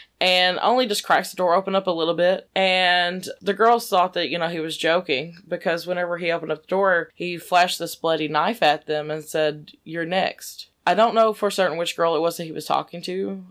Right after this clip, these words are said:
I will say that. But regardless, he was talking to one of the girls, and he, you know, said, "Well, you're next." And she was like, "Yeah, whatever, Pete. You're, you know, you're bullshitting." Uh, you know.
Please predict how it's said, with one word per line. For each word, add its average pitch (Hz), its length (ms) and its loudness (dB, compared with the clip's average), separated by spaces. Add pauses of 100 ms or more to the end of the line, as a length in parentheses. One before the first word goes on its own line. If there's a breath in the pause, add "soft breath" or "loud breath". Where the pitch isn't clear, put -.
(100)
I 143 120 2
will 170 200 2
say 165 220 -2
that. 160 380 -2 (300 loud breath)
But 165 240 -2
regardless, 190 440 2
he 196 80 0
was 185 80 -4
talking 190 240 0
to 196 40 -4
one 196 140 -2
of 196 100 0
the 185 60 -4
girls, 165 320 -2
and 160 100 -8
he, 165 140 -10
you 165 200 -8
know, 165 100 -4
said, 151 220 -4
"Well, 151 120 -2
you're 151 160 -4
next." 185 480 -4 (420 loud breath)
And 185 100 -6
she 233 120 2
was 214 100 2
like, 240 160 2
"Yeah, 247 160 4
whatever, 196 320 2
Pete. 165 220 -6
You're, 151 260 -4
you 156 140 -8
know, 151 80 -4
you're 151 160 -4
bullshitting." - 500 -6
Uh, 160 360 0
you 160 140 -6
know. 139 260 -4